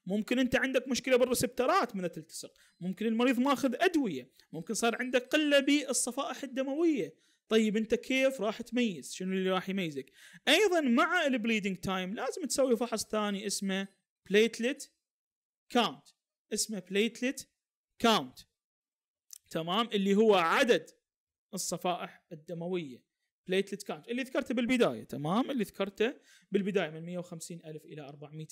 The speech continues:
ألف، هذا العدد. فإذا شفت أنت الآن صار عندك قلة بالعدد، قلة إلى دلائل معينة، راح نجي الآن نشوفه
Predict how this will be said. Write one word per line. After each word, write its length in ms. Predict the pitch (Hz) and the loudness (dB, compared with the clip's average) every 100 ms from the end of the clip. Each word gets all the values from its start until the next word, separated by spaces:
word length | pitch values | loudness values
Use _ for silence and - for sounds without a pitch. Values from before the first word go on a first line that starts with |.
| - | -16
ألف، 300 | 120 - _ _ _ _ _ | -18 -20 _ _ _ _ _
هذا 200 | 190 190 | -4 -2
العدد. 340 | 175 165 147 - _ _ _ _ | -2 -4 -8 -12 _ _ _ _
فإذا 1040 | - 240 175 - _ _ _ - 208 202 | 4 4 4 -4 _ _ _ 0 4 4
شفت 300 | - 302 - | 4 0 -4
أنت 200 | 220 196 | -6 -6
الآن 260 | 180 180 165 | -8 -8 -10
صار 220 | 156 143 | -12 -16
عندك 240 | 156 - | -16 -16
قلة 240 | - 180 160 | -8 -6 -4
بالعدد، 380 | 160 185 185 | -4 -4 -6
قلة 260 | - 214 247 | -8 -6 -4
إلى 220 | 277 214 | -2 -2
دلائل 400 | 196 202 220 220 | 0 0 0 0
معينة، 540 | 196 196 311 320 349 339 - - - | -4 -4 -4 -2 -4 -6 -14 -20 0
راح 200 | 214 208 | 2 2
نجي 200 | 254 247 | 0 0
الآن 520 | 208 220 226 233 208 | -2 -2 -2 -2 -4
نشوفه 600 | 190 - 185 - 180 170 | -8 -6 -8 -4 -4 -4